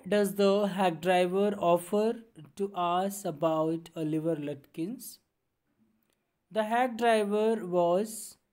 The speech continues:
none other than Oliver Lutkins himself. He did not wish to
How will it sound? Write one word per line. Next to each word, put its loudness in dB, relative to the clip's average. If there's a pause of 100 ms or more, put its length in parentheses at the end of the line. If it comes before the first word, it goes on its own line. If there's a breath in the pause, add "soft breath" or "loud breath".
(320)
none 0
other 0
than 0
Oliver 0
Lutkins -4
himself. -4 (1900)
He -6
did -4
not 2
wish -2
to -6